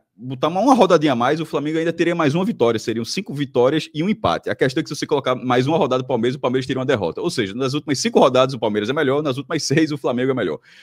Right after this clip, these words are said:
E assim deve continuar. É, a gente até tinha falado aqui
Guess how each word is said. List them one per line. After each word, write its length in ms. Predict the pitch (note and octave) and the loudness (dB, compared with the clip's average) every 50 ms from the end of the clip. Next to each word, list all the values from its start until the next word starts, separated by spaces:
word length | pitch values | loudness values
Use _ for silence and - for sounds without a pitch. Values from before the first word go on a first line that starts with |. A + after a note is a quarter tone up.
| - - - _ _ | -20 -20 -20 _ _
E 100 | A#2+ D3 | 0 2
assim 320 | E3+ D3+ - - - F3+ | 2 2 2 0 -4 -4
deve 260 | F3+ D#3 D#3+ E3+ E3+ - | -2 2 2 2 2 0
continuar. 520 | - G3 F3+ _ - D3+ B2 B2 B2+ - - _ _ _ _ _ _ _ | -6 -8 -8 _ -2 0 2 2 2 0 -4 _ _ _ _ _ _ _
É, 220 | - A#2 B2 B2 A#2+ | -4 0 2 2 2
a 80 | F2+ | 2
gente 180 | D#3 F3 C#4+ D#4+ | 0 -2 -2 -6
até 140 | C#4 C#4 C#4+ | -6 -6 -6
tinha 160 | - D4+ C#4+ | -6 -6 -6
falado 320 | - - E3+ C3+ C3+ C3+ | -4 -4 -4 -2 -2 -2
aqui 380 | A#2+ A2 - B2+ C#3+ D3+ C#3 - | -4 -4 -4 -4 -6 -6 -6 -10